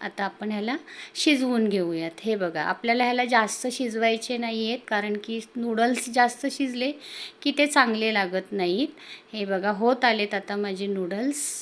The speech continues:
दाखवते तुम्हाला. झालेत माझे इथे नूडल्स. आता मी ह्याला एका चाळणीमध्ये ओतून घेणार आहे. हे बघा, आता मी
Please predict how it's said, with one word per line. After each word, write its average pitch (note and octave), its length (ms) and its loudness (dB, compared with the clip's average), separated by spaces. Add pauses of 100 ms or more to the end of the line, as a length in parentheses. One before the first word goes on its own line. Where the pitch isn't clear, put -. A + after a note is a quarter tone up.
(140)
दाखवते F3+ 600 -6
तुम्हाला. F3 460 -8 (540)
झालेत A#3 460 4
माझे A3+ 300 2
इथे A3 440 -2 (120)
नूडल्स. A3+ 520 0
आता G#3+ 240 2
मी A3+ 140 0
ह्याला A#3 420 0 (140)
एका A3 260 -2
चाळणीमध्ये G3+ 800 0 (360)
ओतून A#3 460 4
घेणार G#3+ 400 2
आहे. G#3+ 440 0 (260)
हे G#3+ 140 -4
बघा, F#3+ 440 0 (840)
आता A3 240 0
मी A#3 140 2